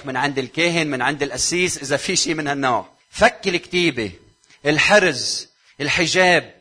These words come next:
ورقة واحد بيكتب لك عليها آيات وبتحطها معك وب-، وبتحفظك من الشرير. غلي آية من كتب مقدسة وشربها. ال-، وهي كلها عم نشوفها بيناتنا هالأيام.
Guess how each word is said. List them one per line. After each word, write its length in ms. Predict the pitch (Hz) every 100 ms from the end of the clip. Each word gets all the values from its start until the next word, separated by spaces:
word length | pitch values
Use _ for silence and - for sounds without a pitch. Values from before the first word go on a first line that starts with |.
| -
ورقة 340 | 135 175 151
واحد 320 | 156 160 160 143
بيكتب 280 | - 170
لك 160 | 160 143
عليها 340 | 143 160 160
آيات 480 | 147 151 160 156 - - - -
وبتحطها 500 | 139 147 - 180 -
معك 420 | 156 165 165 165 151
وب-، 80 | - _ _ _
وبتحفظك 840 | 147 - 254 - - 185 156 156
من 140 | 160 156
الشرير. 580 | 143 151 139 156 127 110 - - - - 143
غلي 480 | 147 190 214 202 190
آية 420 | 196 196 185 175
من 240 | 165 165
كتب 380 | 156 208 202 156
مقدسة 640 | 160 - 170 151 156 -
وشربها. 640 | 147 - 175 160 127 107 90 _ _ - - - - 139
ال-، 480 | 151 151 156 147
وهي 220 | 143 151 196
كلها 280 | 214 202
عم 120 | 160 170
نشوفها 320 | 165 175 165
بيناتنا 540 | 151 151 160 156 139
هالأيام. 440 | 135 135 135 117